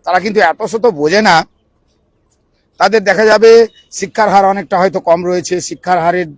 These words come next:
জায়গাটা ইদানিংকালে রাজ্য সরকার, কেন্দ্র সরকার প্রত্যেকেই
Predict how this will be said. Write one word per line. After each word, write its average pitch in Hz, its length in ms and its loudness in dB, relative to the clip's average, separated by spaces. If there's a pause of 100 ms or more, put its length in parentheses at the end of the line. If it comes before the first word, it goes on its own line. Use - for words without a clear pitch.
(160)
জায়গাটা 156 580 0 (220)
ইদানিংকালে 175 580 -2
রাজ্য 156 260 -4
সরকার, 160 380 -4
কেন্দ্র 151 240 -12
সরকার 160 300 -8
প্রত্যেকেই 196 540 -10